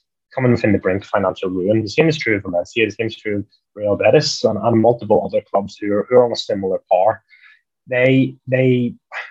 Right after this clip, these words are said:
were clubs who essentially were not run, uh, with a long-term view in mind, and they were part of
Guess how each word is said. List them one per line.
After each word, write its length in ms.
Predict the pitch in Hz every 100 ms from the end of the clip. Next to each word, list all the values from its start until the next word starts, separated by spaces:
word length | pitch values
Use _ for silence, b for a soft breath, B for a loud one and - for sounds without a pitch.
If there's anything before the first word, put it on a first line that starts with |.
| B _
were 140 | 143 131
clubs 280 | 143 143
who 80 | 135
essentially 640 | 117 120 113 - 117 113
were 140 | 107 110
not 300 | 120 120 117
run, 400 | 95 101 107 104 _ _ _ _ _ _ _ -
uh, 220 | 110 101 120
with 120 | 120
a 40 |
long-term 540 | 117 107 104 101 98 92
view 160 | 92
in 80 | 90
mind, 400 | 95 110 170 185 _ _ _ _ _ _
and 140 | 127 113
they 100 | 110
were 100 | 107
part 360 | - 110 113 -
of 300 | 107 104